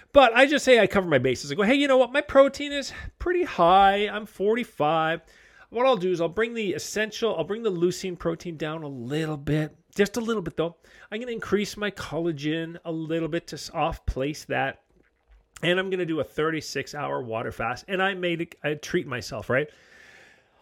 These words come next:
On that day, and it'll happen next Wednesday, I go to the sauna. So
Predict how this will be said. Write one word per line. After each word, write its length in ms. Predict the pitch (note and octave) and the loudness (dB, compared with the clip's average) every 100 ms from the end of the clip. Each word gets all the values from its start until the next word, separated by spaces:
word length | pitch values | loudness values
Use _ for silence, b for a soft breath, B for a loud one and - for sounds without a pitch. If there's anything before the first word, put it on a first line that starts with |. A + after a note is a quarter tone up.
| b | b
On 200 | F#3+ G#3 | 8 8
that 180 | A3 A3 | 6 6
day, 220 | F#3+ F#3 | 8 8
and 80 | F3 | 6
it'll 100 | C#3 | 4
happen 320 | D3+ F3 E3+ | 4 2 0
next 240 | D#3+ - C#3+ | -2 -2 0
Wednesday, 540 | C#3 C3+ B2+ C3 C#3 - _ - | 0 0 2 2 0 -10 _ -6
I 220 | D3 E3 | 0 0
go 380 | E3 F3 F3 F3 | 4 4 6 2
to 520 | - - D3+ C#3 D3+ A2+ - | -2 -2 2 2 0 -6 -12
the 420 | B2 B2 A#2+ B2 - _ | 0 2 2 0 -6 _
sauna. 640 | - - C3+ C#3 G2+ F#2 - - - | -12 -6 0 2 2 -4 -10 -20 -18
So 440 | - D3+ C#3+ C#3 | 0 4 4 2